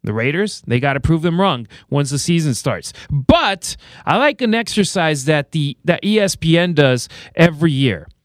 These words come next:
They do a survey of more than fifty N F L coaches, executives, and scouts where they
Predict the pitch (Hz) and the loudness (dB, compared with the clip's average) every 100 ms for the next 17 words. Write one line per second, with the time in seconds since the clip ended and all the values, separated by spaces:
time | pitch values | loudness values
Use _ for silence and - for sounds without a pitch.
0 | - - _ 170 233 330 277 - 175 180 | -20 -20 _ 2 4 2 2 2 2 4
1 | 127 98 82 _ _ _ 131 120 131 165 | 0 -4 -6 _ _ _ -2 0 0 2
2 | 196 165 143 120 - 220 247 - 262 262 | 2 2 0 -2 -2 0 0 0 0 0
3 | - 190 202 170 196 196 - - 196 92 | 0 0 0 0 0 0 0 0 0 0
4 | 127 78 - - - _ _ - 160 - | -6 -6 -10 -14 -20 _ _ -6 -6 -8
5 | - 277 220 202 131 82 - - _ - | -4 -4 0 0 0 -2 -12 -16 _ -4
6 | 156 151 - - 262 226 143 - - - | -2 0 -4 2 4 4 0 -2 -10 -14
7 | _ _ _ - 165 165 185 262 | _ _ _ 0 2 2 2 0